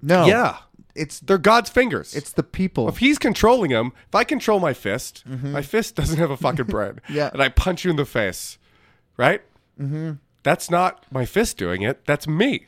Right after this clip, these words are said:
Speaker 1: But your fist
Speaker 2: My fist is the tool to break <laughs> your nose a third time.
Speaker 1: I understand what you're trying to say.
Speaker 2: Yeah.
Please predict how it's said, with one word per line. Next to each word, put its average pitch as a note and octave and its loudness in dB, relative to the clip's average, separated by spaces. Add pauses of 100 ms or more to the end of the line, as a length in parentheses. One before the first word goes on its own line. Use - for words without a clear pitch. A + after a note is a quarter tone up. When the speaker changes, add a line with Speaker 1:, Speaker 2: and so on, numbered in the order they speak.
(180)
Speaker 1:
But D3+ -2
your D#3+ -2
fist G#3+ -2
Speaker 2:
My F#3 4
fist - -4
is E3+ -4
the C#3+ -8
tool D#3+ 0 (460)
to F3+ 2
break - 0
<laughs> - -12
your F#3+ 2
nose E3+ 4
a E3+ 0
third - 0
time. C3+ -2 (480)
Speaker 1:
I C#3 2
understand D3 -2
what C3+ 0
you're A#2+ -6
trying C3+ -6
to A#2 -8
say. A#2+ -4
Speaker 2:
Yeah. A2 0